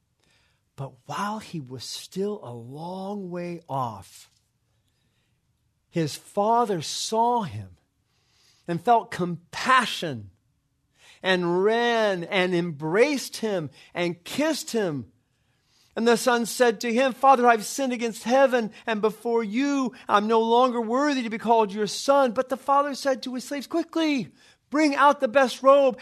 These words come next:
and put it on him, and put a ring on his hand and sandals on his feet,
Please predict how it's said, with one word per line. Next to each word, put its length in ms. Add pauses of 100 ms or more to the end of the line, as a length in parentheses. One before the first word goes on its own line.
(120)
and 240
put 280
it 180
on 360
him, 420 (200)
and 160
put 200
a 100
ring 340
on 140
his 140
hand 360
and 140
sandals 400
on 140
his 180
feet, 400